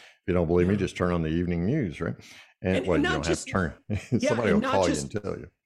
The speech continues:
Speaker 2: negativity, but, um, divisiveness, right? And
Speaker 1: Oh,
Speaker 2: so,
Speaker 1: my goodness,
Speaker 2: you know,
Speaker 1: yes.
Speaker 2: social media, ha-, unfortunately, has, um, uh, you know, made it so easy for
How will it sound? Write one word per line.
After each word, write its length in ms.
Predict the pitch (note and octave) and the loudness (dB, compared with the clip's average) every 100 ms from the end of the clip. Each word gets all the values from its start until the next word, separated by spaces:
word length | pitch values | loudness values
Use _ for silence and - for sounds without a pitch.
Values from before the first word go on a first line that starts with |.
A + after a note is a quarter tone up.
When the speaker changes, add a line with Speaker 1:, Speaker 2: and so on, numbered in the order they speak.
| _ _ - | _ _ 0
Speaker 2:
negativity, 1120 | G3 B3 G#3+ G3 - - C4 A3+ E3 D#3 A#2 | 4 4 2 0 -2 -4 0 0 2 0 0
but, 300 | F3 D#3+ - - | -2 -2 -4 -6
um, 260 | E3+ C#3+ | -4 -4
divisiveness, 1000 | B2 D3+ C3 A#3+ - B2+ A2+ B2 - - | -4 -4 -2 -4 -4 -6 -4 -8 -8 -4
right? 300 | D3+ D3+ E3+ G3+ | 2 4 4 4
And 240 | F3+ E3 D#3+ | 2 2 2
Speaker 1:
Oh, 60 | |
Speaker 2:
so, 260 | F3+ E3+ D#3 | 4 4 2
Speaker 1:
my 60 | B2 | -2
goodness, 240 | - - | -8 -8
Speaker 2:
you 80 | F3+ | -4
know, 160 | F3 F3+ | -2 0
Speaker 1:
yes. 180 | - - | -2 2
Speaker 2:
social 320 | G#3 G3+ F#3+ | 2 2 0
media, 420 | F3 G#3 F#3+ E3 - | 2 2 2 0 -6
ha-, 480 | - G3+ - G3+ - | -8 -8 -8 -10 -4
unfortunately, 1200 | F#3+ E3+ - D#4 E4+ - F#3+ D#3 D3 C#3 C#3+ C#3 - - | -2 -2 -4 -2 0 0 2 4 4 4 2 -2 -10 -8
has, 600 | - E3 D3 D3 D3 - - _ - | -2 2 4 4 2 -4 -10 _ -4
um, 500 | E3 D3 C#3+ C3+ B2+ - _ _ _ | 2 4 4 2 -2 -8 _ _ _
uh, 60 | - - - | -18 -16 -18
you 220 | - A3+ | -2 4
know, 100 | A3 | 8
made 300 | G#3+ A#3 C4+ | 10 10 8
it 140 | A#3 A#3 | 6 4
so 500 | - - A3 G3+ G3+ | -2 2 6 6 4
easy 640 | G#3 G3+ G#3 E3 E3 D#3 D#3+ | 0 2 2 2 0 -2 -4
for 240 | - F3 | -6 -6